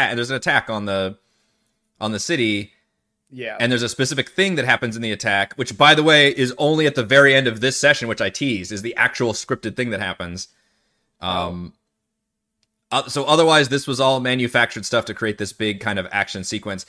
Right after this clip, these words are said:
Speaker 1: The tricky thing, obviously, is combat takes a while in D and D. You go through the rounds, and the more entities you put on the board, the longer it's gonna take. So this was the balance I was trying to make, keeping things
Speaker 2: Yeah.
Speaker 1: action-packed while realizing, like,
Speaker 2: Selling the big, the big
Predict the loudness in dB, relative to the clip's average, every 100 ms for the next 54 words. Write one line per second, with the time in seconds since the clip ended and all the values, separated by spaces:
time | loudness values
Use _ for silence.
0 | _ _ -4 -4 2 4 6 6 6 6
1 | 4 4 2 0 2 2 2 -4 -2 0
2 | 2 2 2 -4 0 0 0 -4 -6 -4
3 | -2 0 -2 -6 _ _ -8 -2 -2 -2
4 | -8 -2 0 0 0 -2 -6 -6 -6 -2
5 | 2 2 2 0 -4 _ _ -2 0 -2
6 | -2 -2 -2 -4 -4 -4 -2 -4 -2 0
7 | 0 -2 -4 -4 -6 -8 -8 -10 -10 -8
8 | -8 -8 -10 -6 -6 -6 -6 0 0 2
9 | -2 -4 -6 -8 -6 -4 -4 -4 -4 -6
10 | -8 -6 -6 -6 -6 -6 -4 -4 -4 -6
11 | -8 -10 -12 _ _ _ 0 4 4 2
12 | -8 -14 _ _ _ -6 -4 0 0 4
13 | 4 2 0 -4 -2 -4 -6 -12 _ _
14 | _ _ _ -2 2 2 2 0 -4 -6
15 | -6 -8 -12 -8 -8